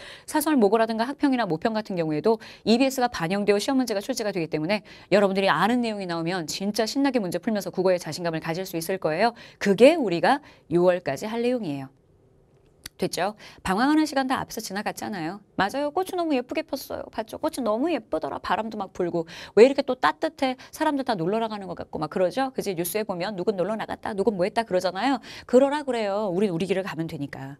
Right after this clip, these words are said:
알잖아요. 내년에 벚꽃은 여러분들 거예요. 내년에 개나리도 여러분들 거예요. 내년에 진달래도 애따 여러분들 가져요. 다 가져요. 내년은 여러분들이 원하는 바로 그날이 올 겁니다.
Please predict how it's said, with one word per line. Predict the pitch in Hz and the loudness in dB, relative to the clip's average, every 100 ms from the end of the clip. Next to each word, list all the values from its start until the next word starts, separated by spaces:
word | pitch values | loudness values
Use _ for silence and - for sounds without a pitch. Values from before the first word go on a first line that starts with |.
| _ - _ _ _ | _ -20 _ _ _
알잖아요. | - 151 175 147 160 160 - | -6 -2 -2 -2 -4 -4 -2
내년에 | 190 240 | -2 -2
벚꽃은 | 233 208 196 - 294 277 - - - _ | -6 -6 -6 0 -2 -2 -14 -20 -20 _
여러분들 | 160 175 170 156 | -4 -2 -6 -8
거예요. | 131 143 135 - _ _ | -8 -10 -12 -18 _ _
내년에 | - 190 214 | 0 2 2
개나리도 | 214 196 240 247 220 277 143 - _ - | 0 2 2 2 2 2 0 -10 _ 2
여러분들 | 180 180 165 156 | 2 4 -2 -6
거예요. | 151 139 143 - - - | -8 -10 -14 -20 -18 4
내년에 | 190 247 277 | 6 6 4
진달래도 | 240 240 277 262 339 - 190 | 4 4 4 4 0 0 -4
애따 | 214 339 349 | 0 -2 4
여러분들 | - 240 233 247 | 4 4 2 -4
가져요. | - 170 151 - | -4 -8 -8 -2
다 | - 302 | 2 4
가져요. | 339 190 147 151 - - - - | 2 -2 -6 -10 -12 -20 -4 4
내년은 | 220 269 254 | 6 6 4
여러분들이 | 196 226 226 220 | 4 4 2 2
원하는 | 165 185 196 | 2 0 -4
바로 | - 185 | -4 -4
그날이 | 185 180 175 | -4 -4 -2
올 | 151 | -2
겁니다. | 151 196 180 151 165 | -2 -2 -2 -2 -2